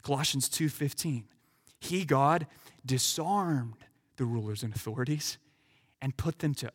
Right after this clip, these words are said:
open shame by triumphing over them in him," in Christ. So to summarize, make no mistake,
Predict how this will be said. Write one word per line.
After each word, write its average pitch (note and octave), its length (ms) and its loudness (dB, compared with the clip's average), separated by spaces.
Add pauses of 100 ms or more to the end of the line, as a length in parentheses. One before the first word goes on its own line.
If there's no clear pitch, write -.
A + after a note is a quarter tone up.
open E3 380 -4
shame A2+ 640 -4 (400)
by A#2 220 -8
triumphing F#3 960 -4
over D3 300 -2
them G#2+ 380 -8 (300)
in C3+ 520 0 (320)
him," A#2 320 -6 (1000)
in B2+ 60 -18
Christ. - 800 -2 (1900)
So - 120 -8
to C3 80 -2
summarize, F3+ 880 8 (1200)
make C3 140 -4
no D#3 100 6
mistake, F3+ 560 6